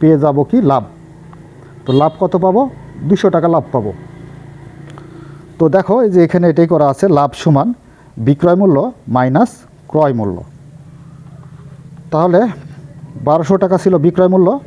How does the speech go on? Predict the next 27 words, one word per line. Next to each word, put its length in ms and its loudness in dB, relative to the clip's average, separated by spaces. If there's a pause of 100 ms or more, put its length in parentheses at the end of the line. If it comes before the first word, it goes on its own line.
(460)
আর 140 -2
ক্রয় 220 0
মূল্য 260 2
ছিল 180 0
এক 140 2
হাজার 260 0
টাকা। 240 0 (600)
তাহলে 160 0 (380)
এ-, 140 2
বারোশো 400 -2
থেকে 260 0 (240)
এক 100 -4
হাজার 200 0
টাকা 180 0
বাদ 180 2
দিলে 220 2
আমরা 180 2
পাবো 240 -2
কত? 300 -2 (440)
দুইশো 320 2
টাকা। 220 -8 (540)
এটাই 260 2
হচ্ছে 260 0
আমাদের 320 0
কি? 240 -2 (180)
নির্ণয় 440 2 (360)
লাভ। 240 -2